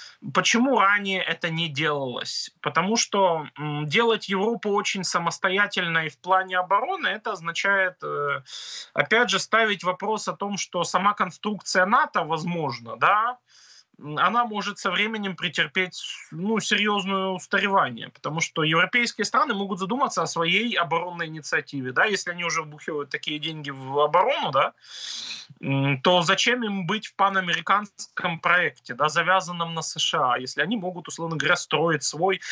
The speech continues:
европейский, об этом всё чаще говорят, да, это сохраняется риск. Поэтому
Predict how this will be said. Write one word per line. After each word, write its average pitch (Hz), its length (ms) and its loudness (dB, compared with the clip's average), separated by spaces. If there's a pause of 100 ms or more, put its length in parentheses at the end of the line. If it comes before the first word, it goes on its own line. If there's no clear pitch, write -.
(160)
европейский, 147 760 2
об 139 100 4
этом 175 200 2
всё 156 240 -2
чаще 135 440 0
говорят, 120 480 -4 (140)
да, 147 220 2
это 139 220 0
сохраняется 139 800 -2
риск. 113 260 -10
Поэтому 170 360 2